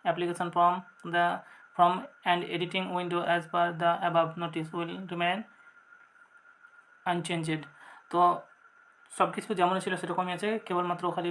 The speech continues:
ভ্যাকান্সিটা এখানে বাড়ানো হয়েছে, বাদবাকি সিলেবাস বা অনলাইন সব কিছুই সেমই আছে। তো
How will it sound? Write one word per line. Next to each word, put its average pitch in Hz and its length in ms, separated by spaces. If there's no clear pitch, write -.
ভ্যাকান্সিটা 175 440
এখানে 175 200
বাড়ানো 160 280
হয়েছে, 160 240
বাদবাকি 160 360
সিলেবাস 175 400
বা 165 80
অনলাইন 175 360
সব 170 180
কিছুই 196 260
সেমই 170 300
আছে। 147 160
তো - 60